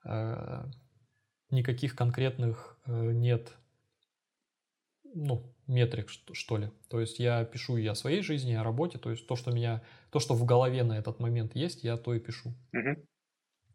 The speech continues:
Speaker 1: И вот как раз-таки в этом плане я, я и думал, что, а, теоретически можно,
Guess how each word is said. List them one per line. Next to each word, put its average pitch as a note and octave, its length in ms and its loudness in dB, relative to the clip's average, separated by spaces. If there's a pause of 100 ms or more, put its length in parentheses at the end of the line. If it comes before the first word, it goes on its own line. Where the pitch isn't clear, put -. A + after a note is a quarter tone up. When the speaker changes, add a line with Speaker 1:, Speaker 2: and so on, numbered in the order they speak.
(640)
Speaker 1:
И E3+ 240 6
вот B2+ 260 0
как - 160 0
раз-таки D3 400 2
в A#2+ 60 4
этом A#2+ 240 4
плане D3 320 4
я, A#2+ 340 6
я B2 280 4
и A#2+ 40 6
думал, A#2+ 320 2
что, A2+ 580 0
а, A2+ 320 0 (240)
теоретически A#2+ 760 0
можно, A#2 420 2